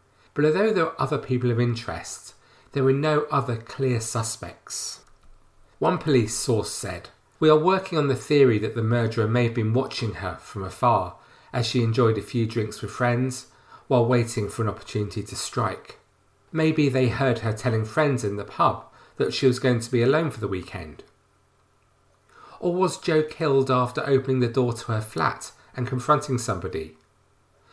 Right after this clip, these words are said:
Did somebody lie in wait for her and pounce as she reached the flat, one of six in an imposing stone-built Victorian house?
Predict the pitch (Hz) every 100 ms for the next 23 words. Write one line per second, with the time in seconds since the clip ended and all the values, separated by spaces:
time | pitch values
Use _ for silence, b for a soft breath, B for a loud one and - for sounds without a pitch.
0 | b b b - 151 - 143 127 127 127
1 | 127 143 190 - - 101 87 - b b
2 | - 139 - 170 147 113 - 110 120 117
3 | 175 - - - 107 85 - - - B
4 | B B B 170 143 113 - 165 - -
5 | - 104 104 104 - 147 135 117 107 104
6 | B B - - 127 117 120 117 113 -
7 | - 127 117 107 139 123 - - -